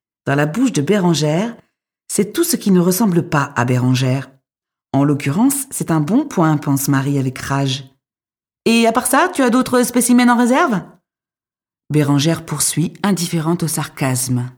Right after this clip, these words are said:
Il y a aussi une cousine de Vincent, toujours pas casée à trente-cinq ans, mais il faut dire aussi que la pauvre n'a rien, mais rien pour elle.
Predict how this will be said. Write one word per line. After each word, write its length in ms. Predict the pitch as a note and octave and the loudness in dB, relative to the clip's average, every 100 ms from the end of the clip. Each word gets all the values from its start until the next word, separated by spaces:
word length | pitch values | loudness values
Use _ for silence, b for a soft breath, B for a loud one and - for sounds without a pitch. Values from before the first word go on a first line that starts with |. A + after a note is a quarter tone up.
| _ _ _ _ _ _ _ _ _ _ - | _ _ _ _ _ _ _ _ _ _ -4
Il 80 | F3 | 2
y 80 | |
a 60 | A#3 | 2
aussi 240 | A#3 - | 2 2
une 120 | C4+ C4+ | 2 2
cousine 280 | B3+ A#3+ | 2 2
de 80 | A#3 | 4
Vincent, 420 | A3+ A#3 - A3+ | 4 2 2 2
toujours 280 | A#3 A#3 A#3+ | 2 0 0
pas 120 | A#3+ | -2
casée 300 | A3+ G#3 F3+ F#3+ | 0 0 2 0
à 60 | |
trente-cinq 500 | F#3+ G3 F3+ G3 F#3 | 0 -2 0 -2 0
ans, 160 | G#3+ B3+ B B B | 0 -2 B B B
mais 260 | D#3 C3+ C#3 | 0 2 0
il 120 | D#3+ | 0
faut 120 | F3+ | 2
dire 200 | F#3+ F3+ | 4 4
aussi 260 | F3+ - F3 | 4 2 0
que 140 | A#3 | 0
la 80 | E3 | 0
pauvre 280 | A3+ A3+ E3+ | 2 2 4
n'a 160 | D#3+ | 2
rien, 360 | E3+ G#3 A#3+ C#4 | 2 4 2 2
mais 400 | E3 E3+ D#3+ F3 | 4 4 4 2
rien 420 | - G#3 A#3 D4+ | 0 -2 0 0
pour 240 | D4 A3+ D3 | 0 -2 -2
elle. 280 | D3 D3+ | -4 -6